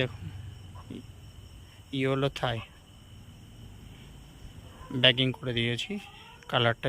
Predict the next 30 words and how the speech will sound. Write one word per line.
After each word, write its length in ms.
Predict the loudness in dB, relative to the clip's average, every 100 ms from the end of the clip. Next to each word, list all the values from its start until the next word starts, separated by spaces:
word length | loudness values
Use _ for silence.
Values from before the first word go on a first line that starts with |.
| 4
যাতে 160 | 4 4
ভালো 140 | 4 4 0
আসে 160 | -2 -6 -8 -20 -18 -16 -14 -16 -8 -2
এবং 140 | 0 2 0 -6 -18 -18 -18 -18 -18 -18 -20 -20 -20 -10 0 2
মাছি 260 | 2 0 0
পোকার 240 | 2 6 6
আক্রমণ 300 | 6 4 2 2
থেকেও 180 | -2 0 0
বাঁচানোর 360 | 0 2 2 2
জন্য। 160 | 0 -2 -2
দেখুন 180 | 0 2 2
বন্ধুরা, 280 | 2 -2 -4 -12 -20 -20 -20 -20 -16 -6
এটি 120 | -2 0
আমার 120 | 2 0
একটি 120 | 0 0
আননোন 240 | 2 2 0 0
রেড। 160 | -2 -6 -18 -20 -10 -8 -2
সর্বপ্রথম 460 | -2 0 -2 -2 0 2
যখন 220 | 0 0 0 -2 -8 -18 -20 -20 -10 -10 -8 -8
আমি 160 | -2 0 -2 -4 2
ড্রাগন 260 | 4 4 2
চাষ 120 | 0 0
শুরু 120 | 2 0
করি, 160 | 0 -2 -6 -18 -20 -18 -18 -6 -4
তখন 260 | 2 2 2 0 -4
এত 100 | 0 2
যে 80 | 4 6
ড্রাগনের 400 | 8 8 6 4
ভ্যারাইটি 300 | 6 6 6 6
রয়েছে, 220 | 4